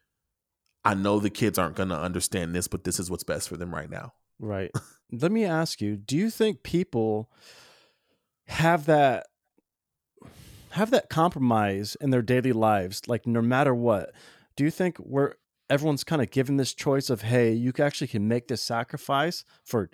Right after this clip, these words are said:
Speaker 2: dot, dot, dot," or you can go this route, which is kinda what we can summarize as comfortability, because it's
Speaker 1: Yeah.
Speaker 2: very uncomfortable to do something,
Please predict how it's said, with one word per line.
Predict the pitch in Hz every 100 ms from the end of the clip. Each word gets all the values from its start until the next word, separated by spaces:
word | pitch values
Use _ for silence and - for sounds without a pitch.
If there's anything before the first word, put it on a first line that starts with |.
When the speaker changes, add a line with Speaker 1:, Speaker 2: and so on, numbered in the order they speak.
| _
Speaker 2:
dot, | 104 107 -
dot, | 120 101 -
dot," | 135 123 170 - _ - - - _ -
or | 180 185 165 147 139 139 _
you | 139 135
can | - 135
go | 135 127
this | 113 139 127 113
route, | 117 113 107 - -
which | 120 -
is | 117 110 104 - _ _ _ _ _ _ _ _
kinda | - 262 254
what | 185 127
we | 143 143
can | 131 127
summarize | - 143 135 131 120
as | -
comfortability, | - 135 110 127 135 95 90 92 - - - _
because | 139 - 127
it's | 135
Speaker 1:
Yeah. | 262
Speaker 2:
very | 277
uncomfortable | 196 135 190 185 147 135
to | 123
do | 123
something, | - 127 131 120 113